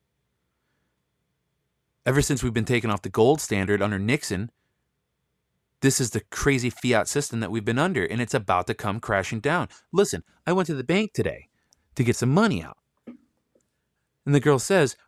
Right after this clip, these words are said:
"We used to be able to allow five thousand, you know, out, but we have to, you know, bring that down to three thousand." And I said, "Well, why?" She said, "Because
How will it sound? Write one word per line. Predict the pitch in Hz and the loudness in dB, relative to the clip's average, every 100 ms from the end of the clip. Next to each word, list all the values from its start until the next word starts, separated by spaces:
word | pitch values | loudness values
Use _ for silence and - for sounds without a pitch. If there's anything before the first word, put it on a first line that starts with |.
| - | -6
"We | 135 | -4
used | 147 190 | -2 -4
to | 131 | -4
be | 123 | -2
able | 113 | 0
to | |
allow | 107 110 107 | 0 0 -2
five | - 117 110 | -2 -2 -2
thousand, | 113 107 104 104 - - | -2 -2 -4 -10 -14 -14
you | 117 | -8
know, | 107 98 - | -8 -6 -2
out, | 190 - 110 | -2 -2 -6
but | 120 - - | -8 -8 -10
we | 135 | -8
have | 135 135 | -6 -6
to, | - 107 | -6 -6
you | 107 | -6
know, | 110 101 _ _ _ _ _ - | -6 -8 _ _ _ _ _ -14
bring | 98 120 | -4 -2
that | 113 95 | -2 -2
down | 101 104 | -2 -4
to | |
three | - 110 | -6 -10
thousand." | 107 139 180 87 85 | -4 -2 -2 -6 -14
And | - | -10
I | 113 | -8
said, | 120 113 | -6 -6
"Well, | 117 | -6
why?" | 117 226 - - _ _ _ _ _ | -8 -10 -12 -16 _ _ _ _ _
She | - 127 | -12 2
said, | 139 | 2
"Because | 135 - 185 123 113 - | 2 4 4 4 2 -2